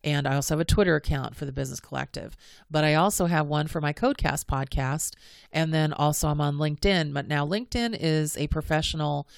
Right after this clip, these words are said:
kind of a professional Facebook, if you will. They've gotten a little bit more Facebooky lately.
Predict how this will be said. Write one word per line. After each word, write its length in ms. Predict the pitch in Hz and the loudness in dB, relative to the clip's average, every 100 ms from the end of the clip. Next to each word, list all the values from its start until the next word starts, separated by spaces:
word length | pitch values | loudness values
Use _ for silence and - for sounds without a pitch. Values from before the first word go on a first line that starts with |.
| - - | -20 -14
kind 160 | - 247 | -8 -4
of 60 | |
a 80 | 185 | -2
professional 560 | - 156 170 170 - 139 | -2 -2 2 0 0 -6
Facebook, 480 | - 156 - 135 - | -2 -2 -2 -6 -6
if 140 | 127 | -6
you 80 | 131 | -6
will. 160 | 131 | -4
They've 200 | 139 143 - | -4 -6 -6
gotten 220 | 151 147 | -4 -2
a 40 | 143 | -2
little 160 | 151 | -2
bit 160 | 143 143 | -2 -4
more 140 | 139 | -6
Facebooky 560 | 135 151 143 - 135 139 | -6 -6 -8 -8 -10 -6
lately. 420 | 143 147 131 123 | -6 -6 -8 -10